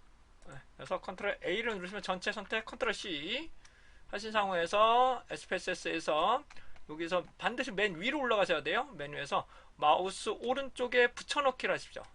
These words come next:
붙여넣기를 하시면 해당하는 한글이 이렇게 부분이 나오는데, 만약 이렇게 좀 잘린다, 뒷부분 잘 안 보인다 라고 보시면 문자를 더 늘려야 됩니다. 얘를 아홉 칸까지 늘리시면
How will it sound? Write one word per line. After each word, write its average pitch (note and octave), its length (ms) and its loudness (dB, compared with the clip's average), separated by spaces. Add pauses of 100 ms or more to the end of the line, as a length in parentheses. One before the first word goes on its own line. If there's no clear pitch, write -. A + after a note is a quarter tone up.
(140)
붙여넣기를 D3 380 -8
하시면 G3 360 0 (320)
해당하는 A3 400 2
한글이 G#3 420 0
이렇게 D#3+ 440 0
부분이 D#3+ 280 -8
나오는데, D3 440 -2 (240)
만약 E3+ 200 0
이렇게 E3+ 240 -4
좀 F3 220 -10
잘린다, A3+ 720 8 (140)
뒷부분 E3+ 360 -10
잘 E3 140 -2
안 C#3+ 140 -2
보인다 E3+ 480 2
라고 D#3+ 240 0
보시면 D3+ 580 -2 (300)
문자를 A3 760 6
더 F#3 260 4
늘려야 B3 360 6
됩니다. B2 320 -2
얘를 G#3+ 840 -6 (300)
아홉 C#3+ 240 -4
칸까지 E3+ 380 -2
늘리시면 E3+ 600 0